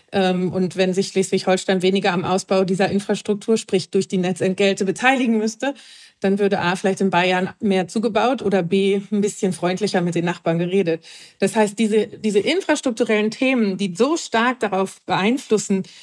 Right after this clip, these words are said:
was wir dann eben im Portemonnaie spüren, die sind viel zu wenig in der Debatte und viel zu wenig Teil von dem, ähm, wie wir die Dynamik durch die Infrastrukturverbesserung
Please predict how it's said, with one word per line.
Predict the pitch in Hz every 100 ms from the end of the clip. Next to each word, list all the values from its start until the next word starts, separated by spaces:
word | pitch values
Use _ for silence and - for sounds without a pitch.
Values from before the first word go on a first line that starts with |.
| - _
was | 202 202 208
wir | 240
dann | 226 202
eben | 208 202
im | 202
Portemonnaie | 214 226 214 196 190
spüren, | - - 190 175 170
die | 214
sind | 202 226 220
viel | 262 285
zu | 269 226
wenig | 240 247 233
in | 208
der | 202
Debatte | 185 175 214 240
und | 233 220
viel | - 240
zu | 233 196
wenig | 208 208 - - - - _
Teil | - 208 202 233
von | 220 208
dem, | 196 202 202 196 -
ähm, | 214 196 196 196 151 - _
wie | 185 196 214
wir | 202 196 196 - _ _
die | 202 220
Dynamik | 202 196 202 262 311 226 190 -
durch | 233 262
die | -
Infrastrukturverbesserung | - 247 233 214 - 214 208 196 185 214 269 208 175 185